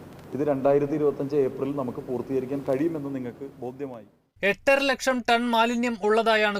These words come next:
Speaker 2: കോഴിക്കോട് എൻ ഐ ടിയുടെ പഠനത്തിൽ വ്യക്തമായത്. ബയോമൈനിംഗ് നടത്തി രണ്ടായിരത്തി ഇരുപത്തിയഞ്ച് മെയ് മാസത്തിനകം ഈ മാലിന്യങ്ങൾ പൂർണ്ണമായും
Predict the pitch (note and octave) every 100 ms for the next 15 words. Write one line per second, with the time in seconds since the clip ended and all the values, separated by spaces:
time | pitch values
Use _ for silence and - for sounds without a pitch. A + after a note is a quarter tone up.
0 | F3 G3 A3 A3+ A3 G#3 G#3 F#3 F#3 G#3+
1 | A3 G#3+ G#3+ G#3 F#3+ G3 G3 F3+ E3+ D#3
2 | E3+ E3+ E3+ G3 _ _ D3 F3 F#3+ G#3+
3 | G#3 G3+ G3+ G3+ F#3+ F#3 A2+ _ - E3+
4 | F#3+ G#3+ G#3+ G3 G#3+ G#3 A3 G#3 F#3 G#3
5 | F#3+ G3+ G#3+ G#3+ G#3+ F#3+ G#3 G3 G3 -
6 | F#3+ G3+ F#3+ G3+ G#3 G#3 G3+ F#3 F#3 G3
7 | G#3+ A3 G3+ G3